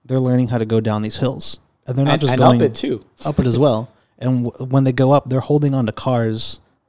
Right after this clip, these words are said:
Speaker 1: and the cars are towing them up
Speaker 2: Yeah.
Speaker 1: half the time without the car even knowing. And so they're having to learn how to go down these hills, up these hills. On top of that, they're not just cruising it with a longboard. They're using regular skateboards, and they're doing tricks down these hills.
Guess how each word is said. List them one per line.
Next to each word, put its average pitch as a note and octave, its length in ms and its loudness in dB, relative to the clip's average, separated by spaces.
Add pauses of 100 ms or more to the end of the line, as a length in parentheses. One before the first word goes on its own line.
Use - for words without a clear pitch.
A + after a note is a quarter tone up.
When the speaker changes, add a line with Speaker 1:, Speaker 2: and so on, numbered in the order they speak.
(140)
Speaker 1:
and B2 120 -4
the A#2 60 0
cars B2 280 2
are G#2+ 40 -2
towing A#2+ 380 0
them A2 160 0
up G#2+ 320 -4
Speaker 2:
Yeah. A2 240 -20 (200)
Speaker 1:
half - 260 -6
the - 60 -12
time B2+ 200 -6
without A#2 240 -8
the - 60 -20
car A#2+ 240 -2
even G#2 180 -2
knowing. B2 300 -4 (680)
And A2 400 -4
so A2+ 340 -2 (160)
they're C3+ 140 2
having D#3 180 2
to D3 60 0
learn C#3 140 -4
how C3 80 -8
to B2 60 -8
go A2+ 440 -6
down A#2 320 -6
these A2+ 160 -4
hills, A2 240 -6
up G#2+ 160 -6
these A2+ 180 -6
hills. A2 340 -6 (800)
On A#2+ 140 -8
top - 260 -4
of A2+ 120 -6
that, A2+ 160 -4
they're A#2+ 100 -8
not B2+ 140 -6
just - 180 -10
cruising B2 400 0
it A2+ 60 0
with G#2+ 100 -8
a G#2 60 -4
longboard. G#2+ 520 -2
They're A2 100 -2
using A#2 280 -4
regular A2+ 320 -2
skateboards, A2+ 720 -6 (460)
and C3 100 -4
they're B2 80 0
doing B2 280 0
tricks - 420 -4
down A2 220 -4
these G#2+ 140 -6
hills. B2 400 -6